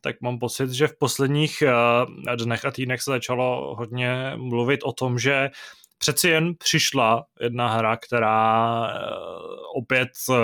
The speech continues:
má ten potenciál se ukončit ten herní průmysl a, eh, lidi mají teďka problém s tím, že po dohrání vlastně nevědí, co dalšího budou hrát, aby si nepřipadali, že,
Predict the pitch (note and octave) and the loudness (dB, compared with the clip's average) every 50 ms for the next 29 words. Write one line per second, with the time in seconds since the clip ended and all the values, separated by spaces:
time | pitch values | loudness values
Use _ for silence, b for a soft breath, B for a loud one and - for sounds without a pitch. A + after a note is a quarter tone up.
0 | A#2 A#2 A#2 A#2+ A2+ - - - B2 A2+ A2+ A2+ B2+ B2 A#2 A#2+ - A#2+ A#2+ A#2 | 6 6 4 2 2 0 -4 0 2 4 4 4 2 0 -2 -4 -4 -2 -2 -2
1 | - - A#2+ A#2 A2+ A2+ A2 B2+ - - B2 - - C#3+ C3 A#2+ - - B2 - | 0 2 4 4 4 4 2 0 -4 -4 -6 0 4 4 4 4 2 -4 -4 0
2 | - C3+ B2 A#2+ A#2+ B2+ C3 A#2+ - B2+ B2 A#2+ A2 - - A#2 A#2 A2+ A#2 A#2 | 2 2 2 2 2 0 -2 -2 -2 0 0 2 0 0 0 0 0 2 2 2
3 | A2 A2 A2+ B B B B B B - - G#2+ G#2+ A2 A2+ A2+ A2 A2+ A#2 A#2 | 2 2 0 B B B B B B -10 -4 0 2 2 4 4 4 2 0 -2
4 | - - - - - D3 C#3 B2 A#2+ B2+ B2 B2+ B2 B2 B2 A#2+ - - C3 A#2 | -4 -8 -8 -6 -2 0 0 2 2 2 2 4 4 4 4 2 2 -2 -4 0
5 | - - B2+ A#2+ A#2 B2 A#2+ A#2+ B2 A#2 - - B2+ A#2+ A2 B2 B2+ B2 A#2+ - | 2 2 2 4 4 2 2 2 0 -2 -2 -2 -2 0 0 2 2 2 2 2
6 | B2+ B2+ A#2+ B2 A#2 A2 A#2+ A#2+ A#2 A#2+ A#2+ A#2+ B2 A#2+ A#2+ A#2 - - C3 B2 | 0 0 2 2 2 4 4 2 2 2 0 -2 -2 -2 -2 -2 -2 -2 0 0
7 | A#2+ A2 A#2 A#2 A2 A2+ A#2+ A#2 A#2 A#2 A#2+ _ _ - - C3+ A#2+ A#2 A#2 - | 2 2 2 0 0 0 0 0 0 0 -4 _ _ -4 -2 0 2 2 2 2
8 | - C3 B2 A#2+ B2+ C3 C3 A#2+ A#2 A2+ A#2 A#2+ - - - A#2+ A2+ A2 A2 - | 0 -2 0 2 2 2 2 2 4 4 2 2 0 -2 -4 -4 -2 -2 -4 -2
9 | - B2 A#2+ G#2 A2 B2 B2 A2 - B2 A#2 - A#2+ A#2 A#2 A2+ A#2 A#2 G2+ A2+ | -2 -2 -2 -2 -4 -8 -8 -6 -6 -6 -4 -4 -2 0 0 0 0 0 2 0
10 | A2+ | 2